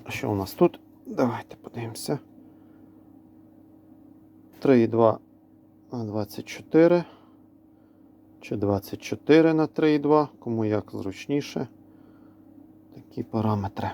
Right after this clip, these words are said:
З власником спілкувався.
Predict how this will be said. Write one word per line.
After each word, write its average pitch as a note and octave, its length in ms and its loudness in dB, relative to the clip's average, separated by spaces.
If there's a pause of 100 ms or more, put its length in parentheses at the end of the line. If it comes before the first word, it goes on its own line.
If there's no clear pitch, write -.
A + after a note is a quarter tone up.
(3000)
З D3+ 100 -6
власником E3 540 6
спілкувався. G#3+ 960 0